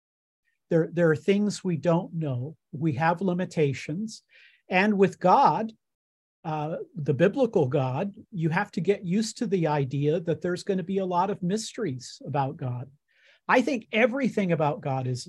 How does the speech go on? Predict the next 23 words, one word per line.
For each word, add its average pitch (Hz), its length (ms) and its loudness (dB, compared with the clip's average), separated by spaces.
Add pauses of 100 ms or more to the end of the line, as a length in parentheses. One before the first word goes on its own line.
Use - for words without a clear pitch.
(120)
is 127 120 -6
a 139 80 -2
mystery. 131 460 -6
The 143 120 -6
Trinity 220 640 2
is, 226 580 -4
the 147 160 0
incarnation 165 880 0
is, 220 580 -8 (540)
uh, 156 80 0
the 143 160 0
atonement 226 640 0
is, 220 720 -2 (140)
his 147 240 -2
attributes. 208 1120 -2 (540)
Um, 147 540 -2 (640)
you 185 100 2
know, 180 280 6
the, 170 400 -2
the 165 200 2
idea 208 440 6
here 190 400 2
is 185 420 0